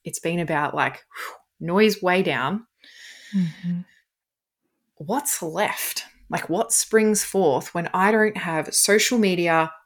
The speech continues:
Speaker 1: or mentors or programs or courses as the jumping off point for all of my conversational topics? Where does my brain naturally wanna go? That's a really interesting point for me to get to. So,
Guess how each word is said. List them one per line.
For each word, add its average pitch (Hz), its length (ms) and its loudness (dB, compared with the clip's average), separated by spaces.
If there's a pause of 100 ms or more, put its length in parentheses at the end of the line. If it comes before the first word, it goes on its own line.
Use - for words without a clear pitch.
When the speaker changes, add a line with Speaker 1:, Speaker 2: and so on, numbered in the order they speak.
(120)
Speaker 1:
or 165 120 -6
mentors 185 720 2
or 147 180 -4
programs 185 640 2
or 190 140 -4
courses 160 440 -4
as 160 200 -4
the 165 80 -8
jumping 170 400 -2
off 156 200 -6
point 151 300 -6
for - 220 -10
all 165 240 0
of 160 100 -4
my 160 120 -2
conversational 151 680 -4
topics? - 680 -4 (1080)
Where 180 200 4
does 247 200 4
my 202 120 4
brain 165 400 2
naturally 160 480 -2
wanna 156 220 -4
go? 160 400 -4 (1900)
That's - 200 -8
a 185 60 -4
really 170 180 -6
interesting 160 540 -8 (100)
point - 460 -10
for - 140 -6
me 151 100 -4
to - 80 -6
get - 220 -14
to. - 200 -14 (180)
So, 156 320 -10